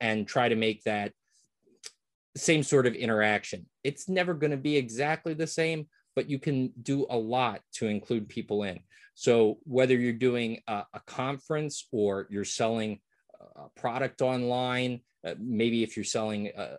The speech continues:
a service, real estate, you know, making that connection with somebody virtually, uh, can be a challenge, but is there. There's the technology available to do it. There's Zoom.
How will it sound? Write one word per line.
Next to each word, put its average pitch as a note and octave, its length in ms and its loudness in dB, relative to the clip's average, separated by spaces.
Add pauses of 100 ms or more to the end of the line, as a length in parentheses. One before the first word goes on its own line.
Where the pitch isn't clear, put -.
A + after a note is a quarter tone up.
a A2 60 -8
service, G3 680 2 (320)
real D3+ 300 2
estate, F#3 500 0 (300)
you D3+ 80 -2
know, C3+ 260 2 (560)
making D#3+ 580 0
that C#3 260 -4
connection C3 520 -4
with A#2+ 100 0
somebody A#2 560 -2 (760)
virtually, C3 760 4 (380)
uh, G#2+ 280 -2
can A#2+ 120 -2
be C3 120 4
a B2+ 60 6
challenge, E3 540 0
but E3+ 200 4 (340)
is D3+ 180 2
there. F3 220 8
There's A#2 240 4
the C3+ 100 0
technology C#3+ 760 -2
available C3 480 4
to B2+ 120 -8
do C#3 220 4
it. F3 160 2
There's G#2+ 220 0
Zoom. D#3+ 380 0